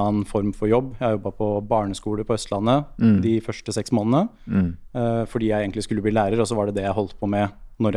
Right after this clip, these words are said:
Speaker 1: jeg kjøpte bilen. Eh, så fant jeg etter hvert ut, jeg vet ikke hvorfor det tok så lang tid, men jeg fant ut at jeg kan jo bo hvor som helst og bare ha en jobb.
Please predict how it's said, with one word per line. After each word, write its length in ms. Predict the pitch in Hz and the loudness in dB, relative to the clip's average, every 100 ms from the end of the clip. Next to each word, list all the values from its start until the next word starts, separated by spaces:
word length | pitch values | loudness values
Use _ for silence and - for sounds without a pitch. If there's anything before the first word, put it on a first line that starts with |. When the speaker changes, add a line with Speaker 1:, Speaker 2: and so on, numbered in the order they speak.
| 104 | 2
Speaker 1:
jeg 100 | 107 | 0
kjøpte 140 | 110 | -2
bilen. 260 | 104 123 185 - - - - - - - 127 | 0 0 -2 -8 -14 -16 -18 -20 -20 -10 0
Eh, 200 | 120 117 | 2 2
så 260 | - 123 | 4 2
fant 240 | 113 123 104 | 4 0 0
jeg 120 | 117 | 0
etter 100 | 113 | 2
hvert 160 | 120 110 | 0 2
ut, 380 | 120 127 - - - | 2 2 -2 -16 -14
jeg 80 | - | -8
vet 100 | 113 - | -6 -2
ikke 80 | 110 | -2
hvorfor 140 | 113 | 0
det 200 | 110 110 | -4 -6
tok 100 | - 113 | -8 -2
så 100 | 113 | 0
lang 120 | 110 | 2
tid, 160 | 135 143 | 2 2
men 80 | 123 | 2
jeg 100 | 113 | 2
fant 160 | 113 | -2
ut 120 | - 107 | 0 -2
at 60 | - | 0
jeg 140 | 107 | -2
kan 120 | 110 104 | -2 -4
jo 300 | 104 98 95 - - | -4 -6 -8 -14 -2
bo 120 | 110 | -2
hvor 100 | 104 | 0
som 120 | - 120 | -2 -2
helst 200 | 123 - | -2 -2
og 60 | |
bare 120 | 110 101 | 0 2
ha 80 | |
en 80 | 104 | 2
jobb. 160 | 123 | 2